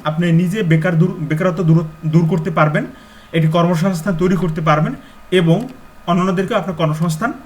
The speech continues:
তৈরি করে দিতে পারবেন। তো কিভাবে এই বিজ্ঞপ্তিটি আপনারা দেখবেন, কোথা থেকে কিভাবে দেখবেন, নিজে নিজে কিভাবে অনলাইনে আবেদন করবেন,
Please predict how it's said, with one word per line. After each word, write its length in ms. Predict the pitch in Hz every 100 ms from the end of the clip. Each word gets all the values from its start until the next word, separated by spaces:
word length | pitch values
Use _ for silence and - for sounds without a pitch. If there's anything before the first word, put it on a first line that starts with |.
| -
তৈরি 200 | 180 160
করে 260 | 165 214 381 - - -
দিতে 240 | 180 190 160
পারবেন। 280 | 120 107 98 - - - -
তো 120 | 175
কিভাবে 400 | 160 208 240 247
এই 160 | 247 202
বিজ্ঞপ্তিটি 480 | 175 170 165 202
আপনারা 240 | 208 208 202
দেখবেন, 380 | 175 175 165 202
কোথা 180 | 180
থেকে 240 | 175 185 180
কিভাবে 340 | 160 180 180
দেখবেন, 360 | 165 175 160 196
নিজে 220 | 175 165
নিজে 160 | 175 165
কিভাবে 260 | 185 190
অনলাইনে 280 | 175 165 175
আবেদন 360 | 156 156 175 180
করবেন, 300 | 180 170